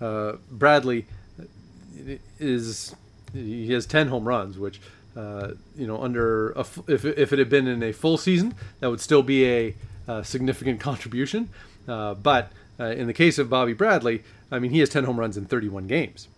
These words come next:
You know, that, that's an entirely different animal. Uh, and so, uh, Bradley is, uh, a legit, uh, left-handed power hitter,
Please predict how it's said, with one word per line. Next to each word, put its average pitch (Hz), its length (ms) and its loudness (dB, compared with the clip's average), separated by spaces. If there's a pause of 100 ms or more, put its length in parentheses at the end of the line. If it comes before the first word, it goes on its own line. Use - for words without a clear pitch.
(180)
You 104 140 -10
know, 104 140 -6
that, 131 160 4
that's 135 160 2
an 160 60 4
entirely 139 400 6
different 117 260 -2
animal. 117 300 -4 (100)
Uh, 104 200 -4
and 110 200 -8
so, 120 240 0 (440)
uh, 110 300 -4 (340)
Bradley 151 480 6 (340)
is, 113 480 -6 (380)
uh, 107 320 -6
a 110 100 -8
legit, 127 460 4 (180)
uh, 117 140 -2
left-handed 120 460 -2
power 113 240 0
hitter, 175 320 2